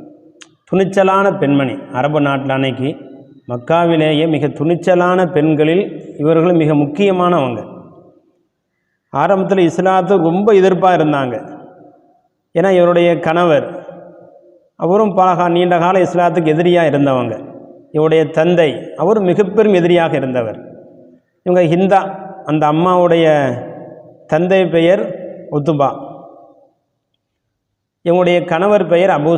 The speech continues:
சுஃபியான் ரலியல்லாஹு அன்ஹு, பின்னாடி இஸ்லாம் ஆவாங்க. இவங்களுடைய மிக முக்கியமான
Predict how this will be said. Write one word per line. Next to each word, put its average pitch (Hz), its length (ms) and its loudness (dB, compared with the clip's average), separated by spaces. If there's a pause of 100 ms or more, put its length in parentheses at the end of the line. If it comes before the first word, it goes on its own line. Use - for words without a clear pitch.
சுஃபியான் 131 480 -4 (540)
ரலியல்லாஹு 135 420 0
அன்ஹு, 120 140 -6
பின்னாடி 147 300 0
இஸ்லாம் 139 340 -2
ஆவாங்க. 117 300 -4 (1300)
இவங்களுடைய 185 320 2
மிக 175 200 2
முக்கியமான 208 560 0